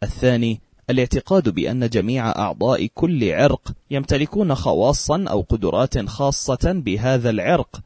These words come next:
تميزه على أنه أدنى أو متفوق على جنس أو أعراق أخرى. ترتبط العنصرية بالروابط السطحية بين الناس على أساس القبلية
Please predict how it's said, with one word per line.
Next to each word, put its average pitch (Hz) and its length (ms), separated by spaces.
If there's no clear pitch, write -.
تميزه 117 760
على 120 220
أنه 120 500
أدنى 123 400
أو 131 240
متفوق 139 680
على 143 280
جنس 175 300
أو 120 340
أعراق 104 380
أخرى. 101 640
ترتبط 170 500
العنصرية 127 680
بالروابط 139 640
السطحية 127 720
بين 120 300
الناس 117 340
على 131 300
أساس - 300
القبلية 123 640